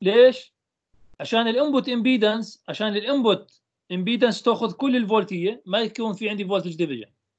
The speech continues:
عشان المقاو-، الب-، ال-، ال-، ال-، ال-، الفولتية اللي بشوفها هون هي تكون نفسها في اس. شو معنى إنه ار انبوت كبير كثير؟ إذا كان ار انبوت كبير كثير، يعني راح تاخذ كل الفولتية اللي جاية من السورس.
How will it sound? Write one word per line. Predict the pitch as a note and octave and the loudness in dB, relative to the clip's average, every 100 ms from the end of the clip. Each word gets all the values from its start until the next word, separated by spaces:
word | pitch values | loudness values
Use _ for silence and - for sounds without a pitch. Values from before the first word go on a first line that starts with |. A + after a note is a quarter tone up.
| _ D3+ | _ -8
عشان | D3+ G3+ | 0 0
المقاو-، | G3 F#3 A#3+ C4 B3+ F3 | 0 -2 4 6 6 2
الب-، | E3 | -4
ال-، | F3+ E3 | -6 -6
ال-، | D3 D3 - | -12 -14 -16
ال-، | D3 C#3+ D3 | -18 -14 -14
ال-، | C#3 - | -14 -14
الفولتية | C#3 D#3 E3 B3 B3+ | -8 -6 -4 -2 -2
اللي | A3+ | -2
بشوفها | G3 A#3+ G3+ G3 | -2 -2 0 2
هون | A#3 A3+ | 2 2
هي | A3+ A3 | 0 0
تكون | - B3 A3+ | 0 0 0
نفسها | A3+ - G3 | 0 -2 -4
في | G3+ F3+ | -2 -2
اس. | - - - _ _ _ _ _ - - - _ _ _ | -4 -12 -20 _ _ _ _ _ -20 -20 -20 _ _ _
شو | - D4 E4 | -2 2 4
معنى | D#4 D4 C4+ | 4 4 2
إنه | A#3+ A3+ | 0 0
ار | A#3+ | 0
انبوت | B3 G#3 F#3+ - _ F3+ | 0 -2 -6 -10 _ -14
كبير | F3 A3 G#3 | -4 -2 -2
كثير؟ | - F#3 C3+ A#2 _ _ _ _ _ _ - - _ - | -4 -6 -6 -8 _ _ _ _ _ _ -20 -20 _ -8
إذا | D#3 E3 | -4 2
كان | C#4 E4 | 4 4
ار | D#4+ D4+ | 4 2
انبوت | D4+ B3+ - | 0 -2 -4
كبير | - G3 B3+ | -8 -4 -2
كثير، | G3 - A#3+ A#3+ | -4 -6 -4 -2
يعني | F3+ E3+ F3 | -2 -2 -4
راح | - | -2
تاخذ | B3+ B3 G3 | -2 0 -4
كل | - D4 C#4+ | 0 2 2
الفولتية | G#3 B3 - A#3+ | 4 0 2 -2
اللي | G#3+ F#3 | -2 -2
جاية | F#3+ F3 | 0 0
من | D#3 | -4
السورس. | - C#3 G#2+ - | -10 -14 -16 -20